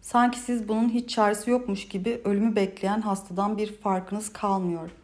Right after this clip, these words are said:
Bunun iç-, bunun bir çaresi var. Kumarbaz birinin itirafı. Kumardan başka hayat yalan diyordum. Kumar olmazsa ben de yokum diyordum. Kumarsız beş dakika bile mutlu olamıyordum.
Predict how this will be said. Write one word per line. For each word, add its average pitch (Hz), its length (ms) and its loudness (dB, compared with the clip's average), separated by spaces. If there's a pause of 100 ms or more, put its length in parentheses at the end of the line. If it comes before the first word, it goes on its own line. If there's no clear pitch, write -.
(600)
Bunun 247 160 6
iç-, - 360 0
bunun 240 300 6
bir 233 60 2
çaresi 196 540 2
var. 175 300 -10 (220)
Kumarbaz 214 680 2
birinin 214 300 2
itirafı. 190 640 -2 (540)
Kumardan 220 520 6
başka 220 420 4
hayat 214 520 0 (680)
yalan 220 380 6
diyordum. 170 500 0
Kumar 214 360 0
olmazsa 233 760 2
ben 220 200 6
de 202 60 0
yokum 180 360 0
diyordum. 175 460 -4
Kumarsız 208 560 0
beş 247 220 2
dakika 196 260 -4
bile 185 120 0
mutlu 214 300 -2
olamıyordum. 175 760 0